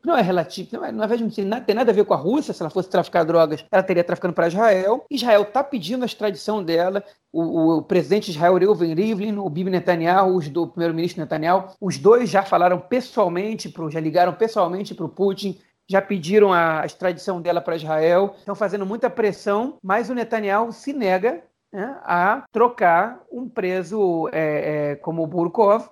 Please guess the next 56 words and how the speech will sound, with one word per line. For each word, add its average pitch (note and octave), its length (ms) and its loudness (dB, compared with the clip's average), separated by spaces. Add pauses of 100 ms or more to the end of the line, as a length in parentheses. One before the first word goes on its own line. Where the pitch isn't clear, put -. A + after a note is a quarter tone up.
(100)
pela A#3 300 -2
Naamá G#3+ 460 0
Issachar, G#3+ 600 2
que D4+ 140 -10
é, F#3+ 640 -4
na D#3+ 80 -8
verdade, F3 320 2
pra, E3 220 2
é, E3 240 2
não E3 200 -10
sei F#3+ 160 -4
se, E3+ 260 -4
de D3+ 60 -6
acordo F#3+ 220 -2
com F#3+ 80 -2
as D#3+ 60 -4
leis F#3+ 160 -2
israelenses, E3+ 440 -4
ela G#3+ 120 -2
deve F3+ 220 0
ter F#3+ 120 -4
cometido F3+ 420 -4
um, A3 240 -6
um F3+ 40 -2
crime G3 340 0
leve, D#3+ 460 4
né? F3 260 0 (120)
É, C3+ 500 -4
se - 160 -6
é F3 60 4
que F3+ 80 -2
nove F3 260 2
gramas D#3+ 400 -2
de, D3+ 180 -8
de, C#3+ 220 -8
de C#3 160 -10
drogas D#3+ 520 0
é D3+ 220 -4
considerado E3+ 460 2
tráfico, F3 480 -2
né, D3+ 100 -6
pra, C#3+ 580 -8
pras D#3 200 -6
leis D#3 200 -2
israelenses, D#3 720 0
né? C#3+ 140 -10
Isso D3+ 180 -10
é C#3+ 40 -2
uma C#3+ 120 -4
coisa D#3+ 160 -6
que - 60 -12
a D3 40 -8
gente - 60 -14
teria F3 160 0
que F3+ 60 0
averiguar. E3+ 640 2